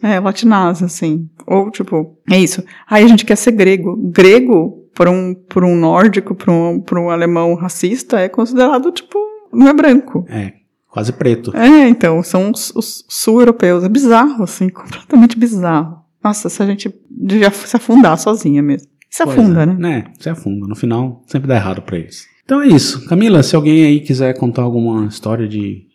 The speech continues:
Speaker 2: sabe, histórias de eugenismo brasileiro, coisas de Monteiro Lobato, que quiser compartilhar com a gente, quiser mandar, ou do Renato Kiel também, quiser mandar pra gente, como faz?
Speaker 1: Escreva para contato arroba muito pior ponto com ponto B R.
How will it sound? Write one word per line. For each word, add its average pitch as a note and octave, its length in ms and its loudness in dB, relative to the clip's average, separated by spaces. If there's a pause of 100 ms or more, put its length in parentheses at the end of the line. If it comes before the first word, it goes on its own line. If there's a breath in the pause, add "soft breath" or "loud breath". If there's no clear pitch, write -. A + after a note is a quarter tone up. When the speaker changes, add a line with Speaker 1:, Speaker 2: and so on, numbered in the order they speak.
(320)
Speaker 2:
sabe, - 240 -2
histórias G2+ 480 -2
de G2+ 300 -6
eugenismo G2 600 0
brasileiro, G2 720 -4
coisas G2+ 260 -2
de G2 80 -2
Monteiro G2 380 -4
Lobato, F#2+ 360 -6
que - 140 -20
quiser G2+ 160 -8
compartilhar G2 460 -8
com - 100 -10
a G#2 60 -6
gente, A#2+ 420 -8
quiser A#2 220 -6
mandar, G#2+ 500 -4
ou A#2 140 -4
do A2+ 80 2
Renato G#2+ 280 -6
Kiel C3 220 -10
também, A#2+ 380 -12 (180)
quiser G#2 320 -6 (240)
mandar G#2+ 200 -2
pra A2 100 -10
gente, C3 160 -10
como C3 120 -4
faz? - 440 -20
Speaker 1:
Escreva B3 420 -4
para G3 220 -2
contato D4+ 420 -6
arroba G3 260 -2
muito F#3 220 0
pior F3 240 0
ponto F3 320 -4
com D#3+ 160 -4
ponto E3 220 -8
B A#3+ 100 0
R. C#4 340 -2